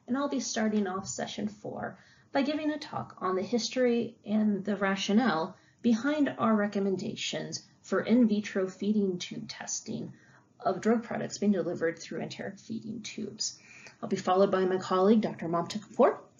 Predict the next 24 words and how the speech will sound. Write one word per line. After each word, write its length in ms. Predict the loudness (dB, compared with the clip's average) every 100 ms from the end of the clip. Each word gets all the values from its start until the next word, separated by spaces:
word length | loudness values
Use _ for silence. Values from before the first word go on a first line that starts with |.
| -20 -20 -10
who 140 | 4
will 100 | 6
be 140 | 6 4
discussing 600 | 2 2 0 -2 -2 -4
some 200 | -4 -6
case 280 | -4 -2 0
studies 560 | 0 2 4 2 0 -6
on 260 | -2 0 0
these 260 | -2 -4
in 180 | -4 -4
vitro 380 | -4 -8 -6 -6
testing 500 | -6 -4 4 8 8
of 160 | 6
feeding 300 | 0 2 2
tubes. 400 | 2 0 -4 -6 -12 -20 -20 _
And 200 | 2 4
we'll 80 | 4
finalize 680 | 2 0 2 2 4 6 4
session 600 | 2 2 2 4 2 2
four 480 | 0 -2 0 2 2
by 160 | 0 -2
having 400 | -2 -4 -2 -4
a 80 |
talk 340 | -8 -6 -6